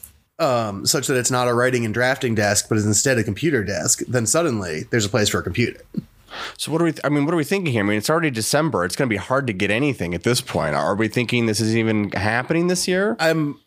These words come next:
Speaker 1: look, all I'm gonna say is if I commit to this project, I'm just gonna put the money in Brendan's hands and let him do his weird stuff.
Speaker 2: Mm-hmm.
Speaker 1: He's a big,
Speaker 2: Yeah.
Speaker 1: he's a big, weird guy with great power.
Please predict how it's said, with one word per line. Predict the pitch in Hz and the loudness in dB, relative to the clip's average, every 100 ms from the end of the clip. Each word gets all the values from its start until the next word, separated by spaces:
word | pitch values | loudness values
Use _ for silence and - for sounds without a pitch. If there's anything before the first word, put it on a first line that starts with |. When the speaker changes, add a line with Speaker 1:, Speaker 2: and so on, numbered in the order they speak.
| _ - | _ -4
Speaker 1:
look, | 156 143 - - | 0 0 -4 -4
all | 156 175 | 0 2
I'm | |
gonna | 202 | 2
say | 175 160 151 143 107 | 2 2 2 0 0
is | 139 127 117 - - _ _ - | 2 2 2 0 -6 _ _ -2
if | 139 - | -2 0
I | 135 | 0
commit | 123 156 180 | 0 0 0
to | |
this | 170 | -2
project, | - 151 139 143 135 - | 0 0 2 2 0 0
I'm | 127 | 0
just | |
gonna | 135 | 0
put | 113 147 | 0 0
the | 151 | 2
money | 147 139 | 2 2
in | 131 | 2
Brendan's | 131 123 120 | 2 2 2
hands | 120 113 113 110 | 2 4 2 0
and | - 117 | 0 2
let | 117 113 | 2 2
him | 117 107 | 2 2
do | 117 110 | 2 2
his | 113 101 | 2 2
weird | 107 101 95 | 0 2 0
stuff. | - 65 73 - - _ _ - - _ _ | 0 -2 -2 -2 -6 _ _ -20 -20 _ _
Speaker 2:
Mm-hmm. | 139 143 110 - | 0 2 0 -2
Speaker 1:
He's | - 127 | 0 0
a | |
big, | 110 151 | 2 2
Speaker 2:
Yeah. | - | 0
Speaker 1:
he's | 139 | -2
a | 135 | 0
big, | 156 160 | 0 0
weird | 160 156 | 0 0
guy | 131 139 143 | 0 2 0
with | 127 | 0
great | 131 127 | -2 0
power. | 135 139 151 151 156 151 | 0 2 2 0 0 -4